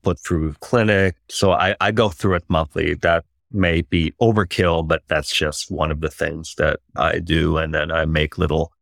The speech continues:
changes. And then, like, as my own personal practice, I change something that I do every six months. One that, that forces me to keep up with the current literature, two keeps me interested in my job. So you just need to keep up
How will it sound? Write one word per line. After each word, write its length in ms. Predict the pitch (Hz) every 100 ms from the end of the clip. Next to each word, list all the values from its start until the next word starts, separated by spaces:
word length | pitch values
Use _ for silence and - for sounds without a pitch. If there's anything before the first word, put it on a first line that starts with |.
| _ _ -
changes. 500 | 110 104 98 95 101
And 100 | 95
then, 160 | 90
like, 220 | 90 85 -
as 240 | 101 87
my 240 | 95 95 85
own 320 | 92 90 82 -
personal 500 | - 127 - 101 82
practice, 680 | - 87 78 - 85 82 -
I 540 | 82 85 82 82 85 -
change 400 | - - 92 87
something 480 | - 92 85 - 82
that 160 | 82 80
I 140 | 78
do 260 | 76 82 76
every 280 | 80 78 78
six 300 | - - -
months. 400 | - - - -
One 240 | 85 78
that, 160 | 82 76 _ -
that 160 | 80
forces 460 | 73 - 82 - 76
me 100 | 85
to 140 | 80
keep 260 | 78 85 78
up 160 | 80 -
with 140 | 80
the 80 | 80
current 360 | - 87 76
literature, 800 | 90 95 95 85 80 - 85 95 - _ _ _ _
two 180 | - 87
keeps 260 | - -
me 140 | 101 80
interested 480 | 78 - - 82 80
in 80 |
my 160 | 78 76
job. 460 | 76 - - - -
So 500 | - - 85 80 85 87
you 220 | 92 85
just 320 | 87 78 -
need 180 | 90 85
to 200 | 87 82
keep 320 | - 92 73
up 220 | 85 80